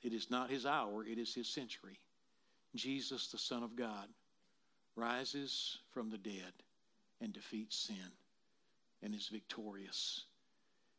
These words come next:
And he can offer to you and to me eternal life. If we would rest in the fact that,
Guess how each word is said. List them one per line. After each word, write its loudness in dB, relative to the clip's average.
And -2
he 0
can -4
offer 0
to -2
you 0
and 0
to 0
me -4
eternal -8
life. -10
If -4
we 6
would 4
rest 4
in 6
the 2
fact 4
that, 4